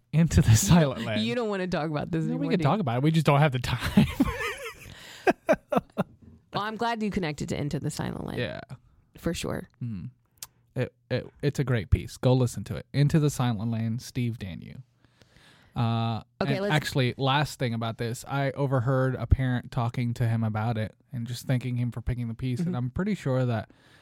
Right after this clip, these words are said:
Speaker 1: the kids in that ensemble were, are the same age of those kids who were at Sandy Hook at the time.
Speaker 2: I thought the graduating class was last year. I could be wrong.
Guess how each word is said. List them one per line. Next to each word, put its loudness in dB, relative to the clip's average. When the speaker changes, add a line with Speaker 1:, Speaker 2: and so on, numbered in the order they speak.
Speaker 1:
the 2
kids 2
in 0
that 2
ensemble -4
were, -4
are 0
the -4
same 0
age -8
of -10
those -6
kids -6
who -10
were -2
at -12
Sandy -10
Hook -10
at -14
the -20
time. -12
Speaker 2:
I -4
thought -6
the -4
graduating -6
class -8
was -14
last -12
year. -14
I -4
could -2
be -4
wrong. -10